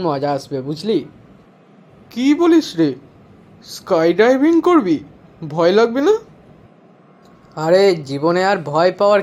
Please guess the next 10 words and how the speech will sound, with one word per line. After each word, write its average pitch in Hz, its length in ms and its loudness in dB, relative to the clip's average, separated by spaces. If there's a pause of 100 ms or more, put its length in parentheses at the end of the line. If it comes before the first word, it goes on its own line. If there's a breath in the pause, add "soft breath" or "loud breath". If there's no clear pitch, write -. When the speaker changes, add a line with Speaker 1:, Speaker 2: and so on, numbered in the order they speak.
Speaker 1:
কি 175 80 -2 (140)
আছে? 123 200 -12 (680)
তোর 175 120 0 (100)
কত 165 140 -2 (120)
বয়স 190 280 0
হলো 147 220 0
বল? 180 140 0 (1600)
Speaker 2:
ওই 277 100 0 (160)
পঁচিশ 226 400 -4 (140)
বছর 262 260 -2